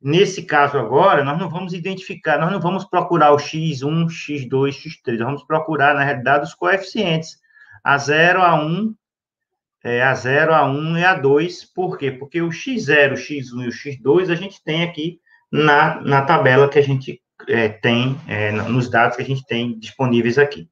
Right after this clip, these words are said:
certo? Então, é, dispõe, a gente constrói esse sistema linear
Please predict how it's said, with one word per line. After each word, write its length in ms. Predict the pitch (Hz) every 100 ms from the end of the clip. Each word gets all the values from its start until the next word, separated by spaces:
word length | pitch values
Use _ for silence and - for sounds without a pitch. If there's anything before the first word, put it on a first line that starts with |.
| _
certo? 400 | - 175 - - _ _ _ _ _
Então, 320 | - 139 226 - - - - - _ - -
é, 480 | 139 135 131 120 - - -
dispõe, 840 | 107 107 147 - 147 170 190 160
a 60 | 123
gente 200 | 113 -
constrói 420 | 151 - 147 180
esse 140 | 180
sistema 340 | 170 143 131 123
linear 560 | 127 147 151 180 233